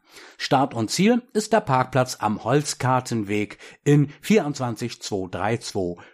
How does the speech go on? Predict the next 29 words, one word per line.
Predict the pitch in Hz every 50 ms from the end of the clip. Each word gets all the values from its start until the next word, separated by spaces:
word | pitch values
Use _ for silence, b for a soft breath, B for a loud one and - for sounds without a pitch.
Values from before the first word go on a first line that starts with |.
| B
Schönkirchen. | - - - 117 117 117 127 123 - 117 107 110 107 - - 90 78 - -
Vor | - 135 123 123
Ort | 143 185 233 233 - -
erfolgt | 202 175 - 170 160 151 - -
die | 147
Einweisung | - 127 135 147 143 127 123 123 127 120 117 123 123
zum | - - 110 104
Standort | - - - 120 123 120 - - 110 104 101 98 - B B B B B
auf | - 113 104 -
dem | - 107 101 98
Relais | 85 104 95 92 101 101 92 90 B B B B _ -
D | 127 127
B | 113 117
null | 113 110 107 107 107 107 - -
I | 104 95 90 -
L | - 113 143 180 214 208 - _ _
auf | - 180 190 196 196 196 B B B
vierhundertneununddreißig | - - 240 240 226 202 185 143 147 143 143 139 135 123 110 104 107 110 107 - 117 -
Komma | - - 104 110 107
vier | 104 - - 98 92 92
drei | - 95 92 104 120
sieben | 110 90 87 78 98 104
fünf | - - 110 131 127 B B B B B
Megahertz. | B 98 98 113 117 107 110 85 - 90 87 85 - - - _ _ _
Unterstützt | 143 151 160 147 - - 214 240 - - - -
wird | 175 185 185
diese | 202 190 170 170
Veranstaltung | - 165 135 135 139 - - - 127 127 127 123 123 123
vom | - - 165 170 165